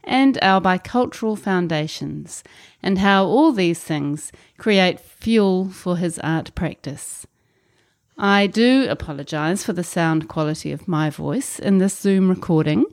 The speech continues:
Luckily, the person we really want to hear from sounds amazing. Calling Tawhai Rickard in Tauranga,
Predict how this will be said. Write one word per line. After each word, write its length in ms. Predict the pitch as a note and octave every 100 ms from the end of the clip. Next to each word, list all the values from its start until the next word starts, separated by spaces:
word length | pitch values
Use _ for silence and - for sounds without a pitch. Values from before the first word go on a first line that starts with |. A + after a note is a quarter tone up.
| - - _ _
Luckily, 540 | A#3+ A#3 A#3 B3 A3 F#3+
the 120 | G#3
person 420 | G#3+ G3+ A#3+ A3+
we 160 | A#3 A#3
really 340 | A#3 D#4+ C#4+
want 220 | D#3 B2
to 80 | E3
hear 240 | D#3+ E3
from 480 | D#3 D#3+ D3+ F3 C4
sounds 560 | - - F3+ E3 D#3+ - -
amazing. 560 | G#3 E3+ C#3+ - - - _ _ _ _ _ -
Calling 400 | G3+ F#3+ F#3+ F3
Tawhai 480 | B3+ C4 A3+ F#3+
Rickard 520 | E3+ E3+ E3 D#3+ D#3+ - _ _ _ _
in 340 | F3 E3+ E3+ E3+
Tauranga, 840 | - B3 B3 G#3 G3+ F#3+ F#3